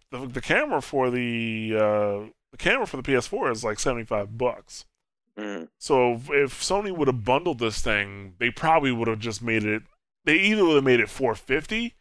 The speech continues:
Speaker 1: or
Speaker 2: Mm-hmm.
Speaker 1: they would have just made it a clean five hundred. I'm thinking they would have made it a clean five hundred.
Speaker 2: Probably.
Speaker 1: Uh, and this says a lot. I think that, like,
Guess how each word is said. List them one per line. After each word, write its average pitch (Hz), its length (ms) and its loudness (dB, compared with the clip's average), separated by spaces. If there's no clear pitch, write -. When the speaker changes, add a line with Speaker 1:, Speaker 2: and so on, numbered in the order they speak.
Speaker 1:
or 139 220 2
Speaker 2:
Mm-hmm. 123 80 2
Speaker 1:
they 127 100 6
would 127 180 2
have 117 80 2
just 113 160 -6
made 123 160 2
it 113 60 0
a 107 60 0
clean 113 300 -4
five 101 280 2
hundred. 98 240 -10
I'm 98 140 -8
thinking 113 180 -6
they 104 80 -2
would 104 100 0
have 101 80 -8
made 98 120 -4
it 95 80 -6
a 95 40 -4
clean 104 280 -12
five 95 280 -10
hundred. - 280 -18
Speaker 2:
Probably. 85 440 2
Speaker 1:
Uh, 101 260 -2
and 123 160 0
this 143 140 4
says 170 300 4
a 151 60 4
lot. 147 280 4
I 127 120 4
think 170 220 -4
that, 135 220 -12
like, 123 180 -4